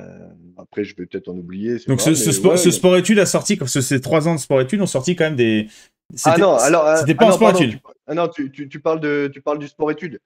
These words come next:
Speaker 1: Ah non, euh, moi je parlais de, de, de
Speaker 2: D'équipe
Speaker 1: ma
Speaker 2: de France,
Speaker 1: génération,
Speaker 2: toi. Ouais,
Speaker 1: d'équipe
Speaker 2: géné-,
Speaker 1: de
Speaker 2: ouais.
Speaker 1: France.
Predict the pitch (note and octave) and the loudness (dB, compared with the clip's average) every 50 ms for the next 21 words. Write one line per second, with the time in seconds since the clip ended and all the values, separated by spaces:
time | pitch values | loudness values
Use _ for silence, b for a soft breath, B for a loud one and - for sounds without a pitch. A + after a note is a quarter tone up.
0 | _ _ _ _ _ - - C#3 D3 C#3+ B2+ A2+ A2+ A2+ A2 A2 A2+ A2 G#2+ A2 | _ _ _ _ _ -8 -6 -4 -2 -2 -2 -2 -4 -4 -4 -4 -4 -4 -6 -6
1 | A2 G#2+ A2 A2 A2 G#2+ G#2 G#2 G#2+ G#2+ G#2 G#2 G2+ A#2+ C3+ C3+ - - A#2+ A#2 | -6 -6 -6 -4 -4 -4 -6 -6 -8 -8 -8 -8 -6 -4 -4 -4 -4 -4 -6 -4
2 | B2 B2 A#2+ A2 G#2+ A2 A2 G#2+ G#2+ G#2+ G#2 G#2+ G#2 G2+ G#2 C#3+ D#3 B2+ D#3+ D3 | -4 -6 -6 -8 -10 -8 -8 -10 -10 -10 -10 -10 -8 -4 0 2 2 4 4 4
3 | F#3 G3 - G3+ D3+ - - B2 A2+ B2 - _ _ - C3+ C3 A#2+ A2+ B2+ C3 | 2 2 4 2 0 2 2 0 -2 -2 -4 _ _ -2 0 0 2 2 0 0
4 | - - - - - - B2 - - | 0 0 0 0 0 -2 -4 -8 -10